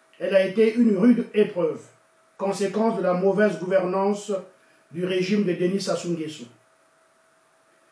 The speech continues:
Le régime dictatorial de Denis Sassou Nguesso a poursuivi sans vergogne sa politique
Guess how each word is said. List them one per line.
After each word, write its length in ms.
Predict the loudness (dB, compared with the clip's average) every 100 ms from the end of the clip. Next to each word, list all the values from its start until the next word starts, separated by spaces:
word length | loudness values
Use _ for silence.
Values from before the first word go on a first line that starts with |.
| _ _ -6
Le 120 | 0
régime 360 | 2 4 4 4
dictatorial 800 | 4 2 4 4 6 6 4
de 60 | 2
Denis 260 | 0 2 2
Sassou 280 | 2 2
Nguesso 560 | 2 0 4 6 6 2 -14 _ _ _ _ _ _
a 100 | -8
poursuivi 560 | -4 -4 -4 -2 2 2
sans 220 | 4 0
vergogne 580 | 2 0 2 2 2 -4 -12 _ _ _ _ _
sa 180 | -4 -2
politique 560 | 2 0 2 4 4